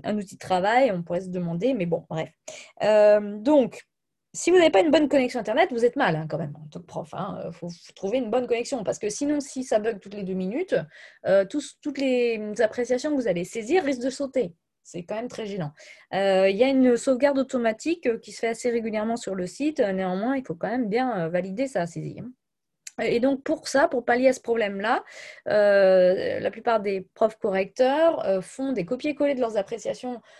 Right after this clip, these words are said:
euh, avec la note, euh, dans un document Word à part pour que si jamais tout saute,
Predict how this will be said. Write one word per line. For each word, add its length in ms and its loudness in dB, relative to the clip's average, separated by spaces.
euh, 260 2
avec 200 -2
la 120 2
note, 320 -4
euh, 520 2
dans 200 -4
un 60 0
document 320 -2
Word 320 2
à 100 -2
part 380 0
pour 260 -2
que 180 -2
si 220 -6
jamais 400 2
tout 180 -6
saute, 440 0